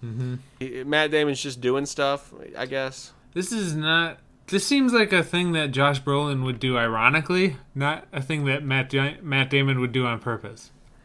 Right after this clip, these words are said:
Speaker 2: Yeah, I don't, Matt Damon, he, he's not, I like Matt Damon, don't get me wrong. I'm not, like, looking to, like, for him to be in stuff, so I'm not gonna say that he's, like, wasted on this, 'cause I don't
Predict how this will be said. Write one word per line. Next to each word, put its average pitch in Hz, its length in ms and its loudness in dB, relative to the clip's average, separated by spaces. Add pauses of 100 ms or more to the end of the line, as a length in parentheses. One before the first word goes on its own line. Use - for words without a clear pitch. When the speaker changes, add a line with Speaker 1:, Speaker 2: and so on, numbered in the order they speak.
(760)
Speaker 2:
Yeah, 131 400 2
I 180 120 2
don't, 214 260 0 (320)
Matt 214 300 0
Damon, 190 500 0
he, 147 280 -8
he's 175 280 -12
not, 233 380 -4
I 180 140 2
like 156 300 2
Matt 113 160 -2
Damon, 95 200 -2
don't 131 140 0
get 147 100 -2
me 120 80 0
wrong. 104 440 0
I'm 127 120 -2
not, 143 160 2
like, 113 180 -6
looking 127 760 -2 (340)
to, 131 200 -4
like, 117 260 -6
for 123 140 -2
him 135 160 -2
to 117 60 -4
be 107 260 -4
in 135 120 -4
stuff, 151 400 -6
so 127 160 0
I'm 127 100 2
not 143 140 2
gonna 131 160 -2
say 127 200 -2
that 107 300 -4
he's, 117 280 -4
like, 104 220 -2
wasted 110 480 -4
on 147 160 2
this, 143 180 -2
'cause 113 160 -6
I 110 120 2
don't 107 260 -2